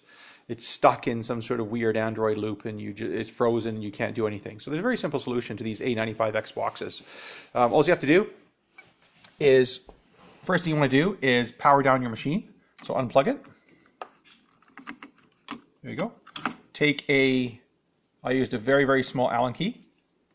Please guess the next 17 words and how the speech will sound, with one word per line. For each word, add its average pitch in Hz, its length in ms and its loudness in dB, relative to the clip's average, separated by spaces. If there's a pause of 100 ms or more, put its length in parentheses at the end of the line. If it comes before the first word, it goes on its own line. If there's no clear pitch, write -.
(1120)
Flip 139 200 -6
it 127 40 -2
up, 156 240 2
go 143 180 4
to 139 140 -2
the 131 220 -2
A 147 200 4
V 139 200 -2
port, 160 400 -2 (140)
which 135 180 -8
is 120 60 -6
on 123 100 -4
the 117 80 -2
back 123 280 0
of 143 60 -6
the 123 60 -4
box. - 500 -4